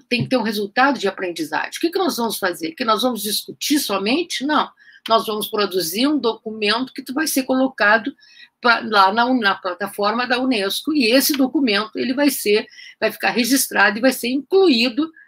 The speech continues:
no material que sairá pela unesco. Ela exige disciplina, claro. Se eu marco que é às quatro horas do dia tal pela plataforma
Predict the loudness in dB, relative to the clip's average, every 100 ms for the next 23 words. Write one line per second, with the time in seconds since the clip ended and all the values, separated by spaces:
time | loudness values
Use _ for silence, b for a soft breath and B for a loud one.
0 | b 0 2 4 2 0 0 2 0 -4
1 | -6 -2 2 0 0 -4 -4 -6 -8 -10
2 | -14 _ _ _ B B B B 2 4
3 | 4 4 2 2 -2 -2 -2 -4 -4 -4
4 | -8 -8 -4 -2 -2 -4 -10 _ _ _
5 | _ _ -4 0 0 0 2 2 0 -6
6 | -8 -4 -2 -4 -8 -6 0 2 0 -4
7 | -2 -2 -2 -4 -8 -8 -4 -2 -4 _
8 | 0 0 -2 -6 -6 -4 -2 -4 -2 -6
9 | -4 2 4 4 -2 -6 -8 -10